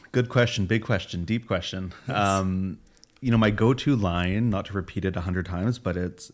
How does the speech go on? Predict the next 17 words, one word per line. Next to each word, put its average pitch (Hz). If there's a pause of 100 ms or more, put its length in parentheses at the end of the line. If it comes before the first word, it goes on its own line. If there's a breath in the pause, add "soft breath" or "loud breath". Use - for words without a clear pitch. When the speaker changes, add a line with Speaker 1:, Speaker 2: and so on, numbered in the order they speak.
Speaker 1:
it 95
just, -
it -
escalated 113
so 90
quickly, 151 (260 loud breath)
Speaker 2:
Hmm. 123 (200 loud breath)
Speaker 1:
um, 92
in 92
a -
funny 180
way 101 (160)
and 98
in 92
a 90
grateful 90
way. 107